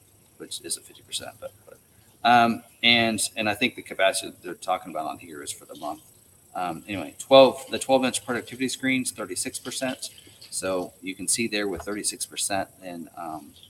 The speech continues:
you know, twelve inch productivity screen is layered and above, uh, which means that's why they're scheduling a lot of X L, X L Ts is because they have the smaller screens. Um, the tonneau cover, one percent. Again,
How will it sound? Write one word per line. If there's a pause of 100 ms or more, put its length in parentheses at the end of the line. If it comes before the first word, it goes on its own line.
(160)
you
know,
twelve
inch (400)
productivity
screen
is
layered
and
above, (520)
uh,
which
means
that's
why
they're
scheduling
a
lot
of
X
L,
X
L
Ts
is
because
they
have
the
smaller
screens. (580)
Um,
the
tonneau
cover,
one
percent.
Again,